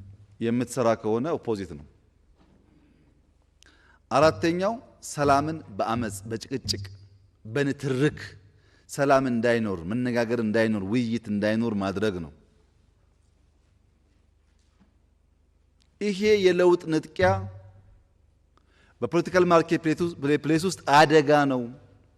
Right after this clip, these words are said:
የምናስበውን ቪዥን አናሳካም። በአስር ዓመት ውስጥ እንደርሳለን ብለን የምናስባትን ሀገር አንገነባም። ያን የማንገነባ ከሆነ ደግሞ መሰብሰቡም መዳረቁም ትርጉም የለውም። ኢትዮጵያ ካለችበት ችግር ወጥታ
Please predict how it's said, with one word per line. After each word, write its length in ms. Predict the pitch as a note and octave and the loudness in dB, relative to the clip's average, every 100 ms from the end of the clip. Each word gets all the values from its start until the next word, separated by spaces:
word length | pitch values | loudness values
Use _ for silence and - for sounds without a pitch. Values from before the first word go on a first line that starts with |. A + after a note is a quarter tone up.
| _ _ _ A#2+ | _ _ _ -2
የምናስበውን 720 | C#3+ E3 E3+ E3 E3+ E3+ E3 | 0 2 2 2 2 0 2
ቪዥን 240 | C#3+ C3+ C3 | 2 2 2
አናሳካም። 720 | B2 B2 A2 A#2+ - G#2+ G#2 _ - - | 2 0 -2 -6 -6 -10 -10 _ -20 0
በአስር 360 | C3 C#3 - D#3+ | 4 4 4 4
ዓመት 200 | E3 D#3+ | 4 0
ውስጥ 120 | D3+ | -6
እንደርሳለን 460 | D#3+ D3 C3+ C#3 C#3+ | -2 0 2 2 2
ብለን 160 | C#3+ C#3 | 0 0
የምናስባትን 560 | C3+ B2+ B2+ C3 C3 | 0 -2 0 -2 0
ሀገር 160 | B2+ A2+ | -2 0
አንገነባም። 640 | A2+ A#2+ C3 A2+ G#2+ G#2 - - | 2 2 2 0 -4 -8 -10 -4
ያን 260 | D3 F3+ | -2 0
የማንገነባ 520 | G3+ F#3 E3+ D#3 C#3+ C#3 | 0 0 0 0 2 0
ከሆነ 240 | C3+ C3 B2+ | 0 -2 -2
ደግሞ 220 | B2+ C3 E3+ G3+ _ - _ - | -2 -4 -6 -10 _ -20 _ -8
መሰብሰቡም 640 | A#2+ - C#3+ A#2+ D3 D#3+ C#3+ | -6 -2 -4 -2 -4 -2 -4
መዳረቁም 460 | A2+ A#2+ A#2+ B2+ | 0 2 2 0
ትርጉም 260 | A2+ G#2+ A2 | -6 -4 -2
የለውም። 280 | F#2+ E2+ D#2 - _ _ _ _ _ _ _ _ _ _ _ | -2 -4 -10 -20 _ _ _ _ _ _ _ _ _ _ _
ኢትዮጵያ 360 | - D3 D3 E3 | -8 -6 0 0
ካለችበት 540 | D3 C#3 C#3 - D3 - | 2 0 -2 0 -2 -2
ችግር 200 | A2+ C#3+ | -2 0
ወጥታ 160 | C3+ | 2